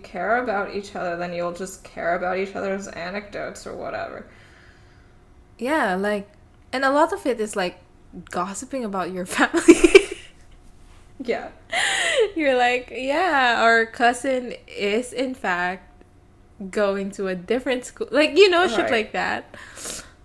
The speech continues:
Speaker 2: So
Speaker 1: Yeah, like, having a sibling is about, like, going through the Instagrams of people you both know from school and making fun of how their partners look.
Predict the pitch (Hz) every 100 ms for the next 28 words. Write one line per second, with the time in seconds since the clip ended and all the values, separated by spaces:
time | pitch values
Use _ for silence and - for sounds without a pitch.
0 | - - - 233 233 277 269 269 320 -
1 | - - 214 320 339 - - 277 330 440
2 | 427 - 311 311 339 339 311 - - 262
3 | 269 254 226 240 240 - - - - -
4 | 214 214 214 196 196 220 254 247 233 214
5 | - - 196 214 - 214 190 190 202 196
6 | 190 247 202 196 196 202 180 190 226 226
7 | 196 214 233 214 277 - - 233 208 208
8 | 196 214 214 208 208 220 220 - 214 214
9 | 220 240 220 214 208 254 254 208 202 208
10 | 202 196 190 247 -